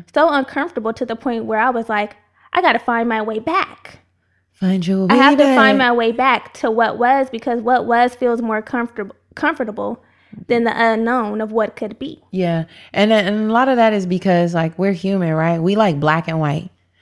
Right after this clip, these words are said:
Speaker 2: Like Mike says, "It's black, it's white. You know
Speaker 1: Know
Speaker 2: it."
Speaker 1: it.
Speaker 2: Yeah, yeah.
Speaker 1: <laughs>
Speaker 2: We like it to be black or white. The gray
Speaker 1: We do.
Speaker 2: space,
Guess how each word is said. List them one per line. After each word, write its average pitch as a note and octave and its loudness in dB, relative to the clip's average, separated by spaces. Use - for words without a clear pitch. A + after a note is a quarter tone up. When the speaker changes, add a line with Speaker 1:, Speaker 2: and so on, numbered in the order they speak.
Speaker 2:
Like D#3+ -4
Mike F3 0
says, - -12
"It's G3+ -6
black, C#4+ -2
it's - -8
white. G#3 -2
You A#3 2
know A#3 6
Speaker 1:
Know B3+ 6
Speaker 2:
it." B3+ 8
Speaker 1:
it. - -4
Speaker 2:
Yeah, D4 6
yeah. B3 4
Speaker 1:
<laughs> - -10
Speaker 2:
We G#3 4
like A3+ 2
it A3+ 0
to G#3+ -4
be F#3 0
black F3+ 0
or E3+ 4
white. G3 2
The F3+ 2
gray E3+ 2
Speaker 1:
We A3+ 4
do. A#3+ -2
Speaker 2:
space, B3 2